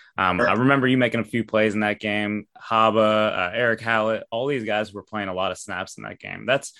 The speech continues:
now we're looking three years later, and you guys are all still here with the program. What's that, um, consistency, you know,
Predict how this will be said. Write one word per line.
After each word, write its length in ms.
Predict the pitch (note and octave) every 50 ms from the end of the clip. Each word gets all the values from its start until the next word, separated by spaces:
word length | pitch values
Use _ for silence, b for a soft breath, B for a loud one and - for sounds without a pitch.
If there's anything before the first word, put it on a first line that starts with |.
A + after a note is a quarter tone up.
| b b b
now 100 | C#3 D#3
we're 60 | E3 D3+
looking 260 | D3 D3 A#2 G#2 -
three 260 | - G#2 A2+ B2+ B2+
years 240 | B2 A#2+ A#2 G2+ F#2
later, 280 | F#2+ G#2+ A2 G#2 G2
and 100 | F#2 F2+
you 80 | F#2+ G#2
guys 240 | G2+ G#2+ G#2+ G#2+ G2
are 100 | F#2+ F#2+ F#2+
all 80 | F#2
still 240 | - - - G2+ G2
here 160 | F#2+ G2+ G2
with 100 | F2+ F#2
the 60 | -
program. 580 | - _ - F#2+ F#2+ F#2+ F2+ F#2 F2+ F2 F2 F2+
What's 220 | A#2+ D#3 - -
that, 260 | - F#3 F#3 F3+ - - _ b b b b b b -
um, 220 | - F#2 F#2 F2+
consistency, 800 | - - G#2 - - C3+ B2+ - C3+ B2 - - A#2 A#2 A#2 A#2
you 100 | A#2 A2+
know, 240 | G#2 G2 G2+ -